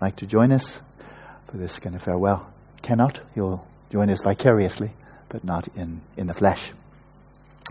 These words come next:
So, what I'd like to do with very few words,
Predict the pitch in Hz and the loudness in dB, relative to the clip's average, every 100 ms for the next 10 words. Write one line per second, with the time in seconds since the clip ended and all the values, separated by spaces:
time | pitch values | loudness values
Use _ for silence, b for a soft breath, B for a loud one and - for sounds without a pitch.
0 | B B B B B B - - - 143 | B B B B B B -18 -8 2 4
1 | 104 143 240 - - - - - - - | 6 4 2 -2 -20 -20 -20 -20 -20 -20
2 | - - - - - - - - - B | -20 -20 -20 -20 -20 -20 -20 -20 -20 B
3 | B B B - - 113 123 175 127 123 | B B B -14 0 4 4 4 4 6
4 | 113 104 - 117 113 - 135 120 104 98 | 6 2 0 4 4 4 2 4 2 2
5 | - | -4